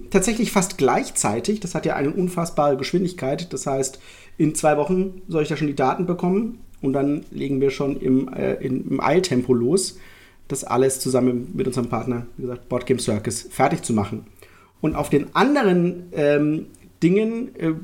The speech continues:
Geschäftsführung, sag ich mal, Verlagsleitung, dieses ganze Zeug, liegt natürlich auch auf meinem Schreibtisch. Und, ähm, ja, da passieren auch viele wichtige Sachen, die unfassbar viel Zeit benötigen. Deswegen,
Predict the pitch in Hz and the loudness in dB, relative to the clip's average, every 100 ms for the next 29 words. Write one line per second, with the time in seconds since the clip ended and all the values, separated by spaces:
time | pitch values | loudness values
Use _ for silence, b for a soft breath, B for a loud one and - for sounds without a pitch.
0 | 175 - - - - - - 170 214 202 | -12 -16 -18 -18 -20 -14 2 2 4 2
1 | - - 202 190 185 185 185 196 208 160 | 0 0 2 4 4 2 0 -4 -2 2
2 | 160 160 170 151 151 147 156 143 143 151 | 2 2 2 2 2 2 2 2 2 0
3 | - 143 143 151 147 143 139 - 143 139 | 0 2 2 2 -2 -4 -4 -2 0 0
4 | - 139 135 - B B B B 160 151 | -2 0 0 -2 B B B B -2 0
5 | 127 - 156 160 143 156 - - - 131 | -2 0 2 4 2 0 -4 -6 0 2
6 | 143 - 156 143 - - - 135 127 123 | 2 0 0 0 0 -4 -2 2 2 0
7 | 123 - - - 117 117 117 117 117 - | -2 -6 -8 -6 -4 -2 -2 -2 -6 -16
8 | - - _ _ _ _ _ - 123 123 | -20 -20 _ _ _ _ _ -6 -4 -4
9 | - - 139 - 135 143 131 127 - - | -10 -2 0 0 0 2 2 0 -4 -14
10 | - 185 220 - 202 233 226 165 196 214 | 0 2 2 0 2 2 4 2 2 2
11 | 170 180 185 220 175 156 - 196 185 165 | 4 4 2 2 -2 -4 -2 -2 0 0
12 | 156 147 - 147 - 123 120 151 180 339 | 0 -2 -2 -2 2 2 2 0 -2 -2
13 | 320 - - 160 156 | -2 2 2 2 0